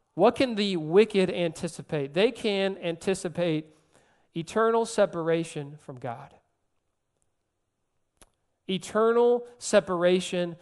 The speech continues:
from God. As you, if you keep reading in chapter four, Malachi says things like this,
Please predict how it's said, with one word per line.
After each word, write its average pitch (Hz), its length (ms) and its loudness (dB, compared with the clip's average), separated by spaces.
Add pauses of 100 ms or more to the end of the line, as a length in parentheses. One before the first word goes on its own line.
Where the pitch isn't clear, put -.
(140)
from 160 240 -4
God. 160 340 6
As 151 120 -4
you, 185 80 -4
if 185 100 -6
you 185 60 -8
keep 220 280 -2
reading 214 220 2
in 202 80 0
chapter 180 340 6
four, 170 280 0
Malachi 175 680 4
says 156 640 -2 (500)
things 185 360 -2
like 165 380 0
this, 156 580 -2